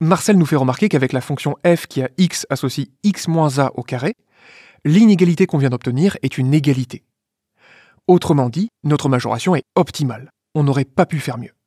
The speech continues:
Et Taylor nous fait remarquer que ce n'est pas très étonnant.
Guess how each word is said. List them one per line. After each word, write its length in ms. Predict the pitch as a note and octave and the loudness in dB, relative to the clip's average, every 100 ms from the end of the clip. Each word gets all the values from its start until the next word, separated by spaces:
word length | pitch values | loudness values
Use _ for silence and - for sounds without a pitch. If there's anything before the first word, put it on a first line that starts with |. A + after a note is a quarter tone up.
| _ _ _ _ _ _ _ _ - _ - | _ _ _ _ _ _ _ _ -20 _ -6
Et 120 | C3 | -6
Taylor 640 | - F3 E3+ A3 B3+ - - | 0 2 2 2 0 -6 -4
nous 120 | D#3+ | -4
fait 120 | - | 0
remarquer 340 | D#3+ C3+ B2+ G3+ | 0 0 0 -2
que 100 | - | -2
ce 100 | B2+ | -6
n'est 100 | A#2+ | -6
pas 180 | - G#3+ | -2 -2
très 260 | - D3 | 0 -2
étonnant. 300 | C3 B2 D3 | -4 -6 -14